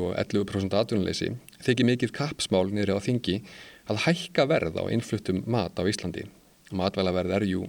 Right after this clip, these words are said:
skammarlega lágt á Íslandi og mikið hneyksli hvað almenningur borðar lítið af brauðskinku.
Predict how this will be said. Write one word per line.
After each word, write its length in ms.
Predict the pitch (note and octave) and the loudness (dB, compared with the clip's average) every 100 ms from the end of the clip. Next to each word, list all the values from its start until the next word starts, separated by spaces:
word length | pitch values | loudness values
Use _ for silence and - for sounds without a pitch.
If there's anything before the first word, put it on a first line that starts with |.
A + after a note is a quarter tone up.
| - | -6
skammarlega 680 | - A2 A2+ G2 F#2 F2+ F#2+ | 2 4 4 2 2 2 4
lágt 540 | G2 - - - - | 2 0 -14 -14 -12
á 120 | G2+ G2 | -2 0
Íslandi 460 | F#2+ - F2 G2 G#2+ | 0 -2 -2 -2 -2
og 200 | F#2+ - - - - - - C#3 | -2 -6 -18 -18 -20 -20 0 2
mikið 240 | C#3 B2+ | 4 4
hneyksli 440 | C#3+ - - F2+ F2+ | 4 2 0 0 2
hvað 240 | G2 F#2+ | 2 4
almenningur 540 | G#2+ G#2 F#2 F2 F2+ - | 2 4 2 0 -2 2
borðar 380 | G#2 A2+ G2 G2+ | 4 4 4 2
lítið 340 | G#2 F2 F#2 | 2 0 -2
af 80 | F#2 | 2
brauðskinku. 540 | B2 B2+ - F2+ E2+ | 4 4 0 -4 -8